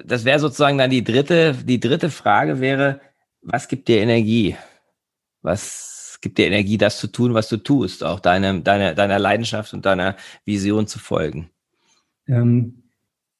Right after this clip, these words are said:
Speaker 2: ja, also, ähm, ich denke, ich ziehe viel, äh, Energie tatsächlich aus, aus dem Thema Familie, aber ich ziehe
Speaker 1: Mhm.
Speaker 2: auch Energie, einfach zu sehen, dass es weitergeht. Und das ist halt auch
Speaker 1: Mhm.
Speaker 2: sehr schön, auch als, als Selbstständiger irgendwie zu erleben mit dem ganzen Leid, was wir alle erleben und auch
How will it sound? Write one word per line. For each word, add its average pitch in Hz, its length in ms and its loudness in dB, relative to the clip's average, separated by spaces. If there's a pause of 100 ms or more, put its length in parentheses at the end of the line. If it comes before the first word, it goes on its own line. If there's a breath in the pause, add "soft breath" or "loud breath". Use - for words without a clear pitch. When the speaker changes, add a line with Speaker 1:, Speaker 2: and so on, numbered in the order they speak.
Speaker 2:
ja, 139 340 4
also, 135 320 4
ähm, 135 360 4
ich - 120 -8
denke, 151 180 0
ich - 80 -8
ziehe 170 160 0
viel, 156 380 -2
äh, 151 200 -2
Energie 139 420 2
tatsächlich 139 840 0
aus, 139 320 0
aus 139 220 -4
dem 143 100 2
Thema 131 220 0
Familie, 165 500 -2
aber 135 140 -2
ich 135 160 -6
ziehe 156 360 -2
Speaker 1:
Mhm. 151 60 -2
Speaker 2:
auch 131 320 -2 (460 loud breath)
Energie, 143 720 2
einfach 147 520 -2
zu - 140 -4
sehen, 143 520 2
dass 156 180 0
es 170 160 0
weitergeht. 113 600 -2
Und 120 80 -2
das 120 100 -4
ist 131 160 -8
halt 135 140 0
auch 120 100 0
Speaker 1:
Mhm. - 60 -4
Speaker 2:
sehr 139 120 -2
schön, 135 320 -2
auch 131 240 -4
als, 147 280 -10
als 127 140 -18
Selbstständiger 147 640 2
irgendwie 135 280 0
zu 151 160 -6
erleben 139 260 0
mit 135 80 0
dem 135 80 2
ganzen 139 300 2
Leid, 143 260 0
was 127 200 -6
wir 131 120 0
alle 135 300 -2
erleben 135 440 0
und 127 280 -8
auch 135 180 -20